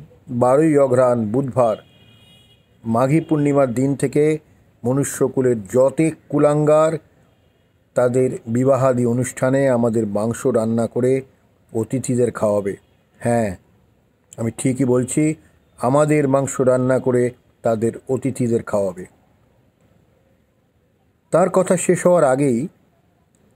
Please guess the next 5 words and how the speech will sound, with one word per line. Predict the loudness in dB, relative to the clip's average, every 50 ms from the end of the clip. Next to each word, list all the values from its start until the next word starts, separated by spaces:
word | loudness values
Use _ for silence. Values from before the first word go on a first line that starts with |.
| _ _ _ _ _ _ _ _ _ _ _ _
এক | -4 -4 -4 -4
সনাতন | -6 -2 0 0 2 2 2 2 0 0 2 2
বংশীয় | 2 0 0 -2 -2 0 0 2
মুফাট | 2 2 0 0 2 2 0 0 -2 -4
কাক | -4 0 0 0 0 -2